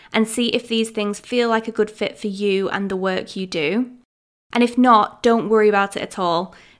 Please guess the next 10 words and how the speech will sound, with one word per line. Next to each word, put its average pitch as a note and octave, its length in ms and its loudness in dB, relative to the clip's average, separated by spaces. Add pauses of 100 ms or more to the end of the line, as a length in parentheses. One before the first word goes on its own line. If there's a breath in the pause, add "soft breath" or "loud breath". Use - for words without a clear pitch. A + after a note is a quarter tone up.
(120)
Business C#4 500 2
isn't G#3 680 0
cookie A#3 220 -2
cutter, B3 500 -2 (580)
but A#3+ 260 6
if B3 140 0
I A#3+ 80 4
can B3 160 2
help A#3 440 0
with G#3+ 300 0